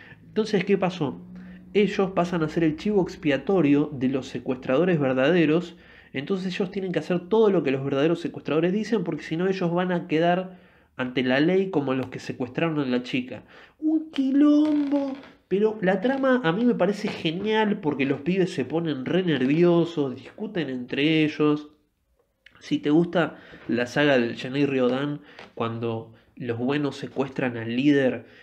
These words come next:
y el Shanei Ryodan, todo el grupo empiezan a debatir, Ku-, eh, Pakunoda, eh, Nobunaga, Shi-, Shizuku y los demás, Machi,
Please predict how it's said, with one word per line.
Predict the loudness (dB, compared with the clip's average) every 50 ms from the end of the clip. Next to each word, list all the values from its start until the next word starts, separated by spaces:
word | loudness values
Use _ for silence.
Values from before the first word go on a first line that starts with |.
| -20 _ _
y | -2 -2 0
el | 0 0
Shanei | -2 -4 0 2 2 2
Ryodan, | 4 4 4 4 4 2 0 0 0
todo | 2 2 4
el | 4 2
grupo | 2 0 0 -2 -4 -4
empiezan | -4 -6 -8 -6 -4 -4 -2
a | 0
debatir, | 0 -2 -2 -4 -6 -6 -6 -6 -6 -6 -6 -10
Ku-, | -10 -10 -10 -8
eh, | -6 -4 -4 -4
Pakunoda, | -6 -6 -10 -10 -12 -10 -6 -4 -2 -2 -2 0 0 0 2 2 2 2 0 -2 -4 -8 -16 -20 -20 -20 -20 -20 -20 _ _ _
eh, | -8 -8 -8 -6
Nobunaga, | -4 -4 -4 -4 -4 -2 -2 0 0 2 2 2 4 4 4 2 2 0 -4 -6 -8
Shi-, | -10 -10 -12 -10 -10 -10 -8
Shizuku | -8 -8 -10 -8 -6 -4 -2 -2 -2 -2 -2 -2
y | -2
los | -2 -4 -6
demás, | -6 -4 -4 -4 -4
Machi, | -2 -2 0 0 0 -2 -4 -4 -4 -4 -4